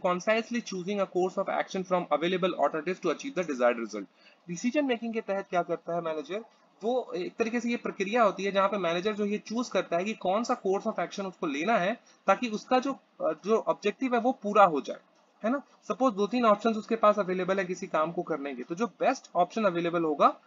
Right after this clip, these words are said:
उसको वो चुनना है, और ये चुनने का काम जो है, जो decision making का काम जो है वो मैनेजर करता है, ठीक है ना। सातवां point है controlling। This process measures the current per-, performance and guides it towards the some, uh, predetermined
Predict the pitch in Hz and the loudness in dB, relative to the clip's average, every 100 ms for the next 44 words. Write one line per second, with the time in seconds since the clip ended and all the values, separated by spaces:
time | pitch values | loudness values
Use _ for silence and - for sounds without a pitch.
0 | _ 214 - 269 170 202 262 - 175 185 | _ -8 -2 -2 2 4 4 2 0 4
1 | 202 147 - _ - 180 202 262 - 196 | 4 4 -6 _ -2 0 0 -2 0 0
2 | 202 262 269 226 185 175 165 160 165 170 | 2 2 2 2 4 4 2 -2 -2 -4
3 | 170 208 247 202 185 185 180 165 156 156 | -4 0 0 0 0 0 0 2 0 2
4 | 175 196 165 143 139 202 302 _ _ _ | 0 2 0 -2 -2 -2 -4 _ _ _
5 | - - - - - - _ _ _ _ | 0 0 2 -4 -6 -14 _ _ _ _
6 | _ _ 208 277 285 - _ _ - 220 | _ _ -4 0 0 -4 _ _ 4 6
7 | 240 262 240 190 180 175 220 294 _ _ | 6 2 0 2 0 2 -2 -2 _ _
8 | 196 196 180 180 147 120 107 _ _ _ | -2 -2 0 0 0 -4 -8 _ _ _
9 | _ _ _ _ _ _ _ _ - - | _ _ _ _ _ _ _ _ -20 -20
10 | _ 202 247 - 196 233 226 190 185 226 | _ -2 -2 4 4 4 0 -2 0 0
11 | 208 233 - 208 180 202 233 - 175 170 | 2 0 0 0 4 4 4 2 4 4
12 | - - - 170 175 175 226 226 196 175 | 2 -4 -2 0 2 0 0 0 -2 2
13 | 147 185 185 185 - 175 180 175 190 196 | 2 2 0 -4 -2 2 2 0 0 2
14 | 196 - 143 147 180 165 170 156 156 | 2 0 0 0 -4 -2 0 2 0